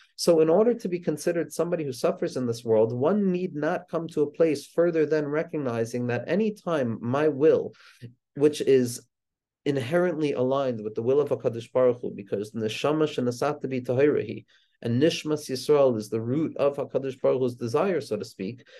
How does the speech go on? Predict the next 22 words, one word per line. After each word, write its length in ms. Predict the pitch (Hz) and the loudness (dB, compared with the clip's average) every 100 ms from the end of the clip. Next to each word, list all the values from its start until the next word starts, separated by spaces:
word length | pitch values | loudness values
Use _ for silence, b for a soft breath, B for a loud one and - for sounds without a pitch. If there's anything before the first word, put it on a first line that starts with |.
| B | B
that 140 | 165 202 | 0 2
would 120 | 202 | 2
be 120 | 196 | 0
enough 320 | 190 190 180 | 2 2 0
to 100 | - | -2
realize 500 | 139 156 151 135 120 | 0 2 4 4 2
the 240 | 117 113 123 | 2 0 0
absence 460 | 127 127 113 113 | -4 -4 -8 -6
of 120 | 107 | -6
Menucha. 500 | 104 101 92 - - - _ _ _ - | -4 -4 -4 -6 -14 -14 _ _ _ -6
So 160 | - | -2
any 280 | - 196 247 | 2 4 4
time, 580 | 247 - 175 160 104 92 127 | 2 -2 0 0 -2 -4 -4
as 140 | 117 | -2
Rabbi 160 | 131 143 | 0 2
Nassim 420 | 143 151 143 131 | 0 -2 -6 -2
points 320 | 131 120 120 | -2 -2 -2
out, 220 | 113 95 - | -4 -4 -10
a 60 | |
person 480 | 117 - 180 190 165 | -6 0 0 0 -6
feels 320 | 147 156 143 | -2 2 4
uncomfortable, 800 | - 117 113 110 107 - - - | 2 -4 -4 -6 -6 -8 -10 -12